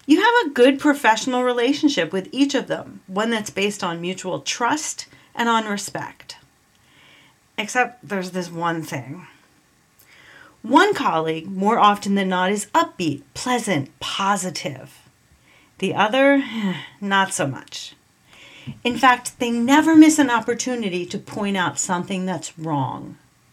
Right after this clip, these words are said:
The positive colleague isn't fake or cloying or smarmy. They don't ignore setbacks or annoyances. They just, they just don't nurse them.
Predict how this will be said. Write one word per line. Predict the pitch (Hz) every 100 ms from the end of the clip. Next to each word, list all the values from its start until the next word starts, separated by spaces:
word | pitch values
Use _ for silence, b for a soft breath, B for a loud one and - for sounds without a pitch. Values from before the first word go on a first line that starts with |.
| _ b b b b b b -
The | 240
positive | - 311 370 370 320
colleague | - 220 214 208
isn't | 214 262
fake | 269 - - 185 185 208 208
or | 170 139
cloying | - - 208 202 202 208 202 196
or | 151
smarmy. | 143 - - 190 175 170 170 175 170 165 B B B B B B _
They | 233
don't | 190 196 302 370
ignore | 381 381 392 392
setbacks | 320 - 220 202 185 190
or | 208
annoyances. | 202 202 208 196 - 143 139
They | 240 233
just, | 254 - - _ _ -
they | 247
just | - -
don't | 330 311 196
nurse | 185 147 165 -
them. | 165 143 139